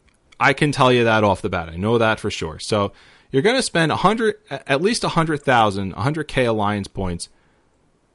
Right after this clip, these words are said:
and more, okay, on one of these items. Collect five of these items, right?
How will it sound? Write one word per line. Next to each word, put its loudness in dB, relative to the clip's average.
and 4
more, 2
okay, 0
on 6
one 4
of 4
these 2
items. -2
Collect 0
five 6
of 2
these 2
items, 2
right? 0